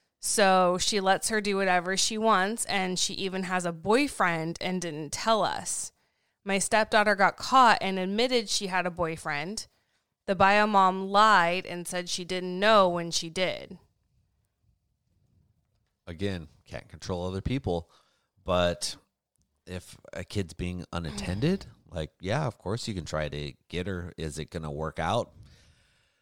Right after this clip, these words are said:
Speaker 2: Not necessarily. And I know you have a lot of feelings on this because
Speaker 1: I've been told.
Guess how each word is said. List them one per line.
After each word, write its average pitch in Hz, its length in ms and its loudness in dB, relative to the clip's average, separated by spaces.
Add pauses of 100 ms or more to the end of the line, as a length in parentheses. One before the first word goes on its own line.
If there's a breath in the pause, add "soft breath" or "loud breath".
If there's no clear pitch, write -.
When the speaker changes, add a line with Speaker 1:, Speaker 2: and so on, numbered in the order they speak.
(140 soft breath)
Speaker 2:
Not 143 280 4
necessarily. 151 920 2
And 101 160 -2
I 101 80 0
know 110 140 2
you 110 280 2
have 113 200 6
a 107 40 6
lot 101 220 6
of 98 100 4
feelings 123 420 0
on 87 320 0
this 90 300 -2
because 101 720 -2
Speaker 1:
I've 294 160 4
been 508 160 4
told. 339 440 -2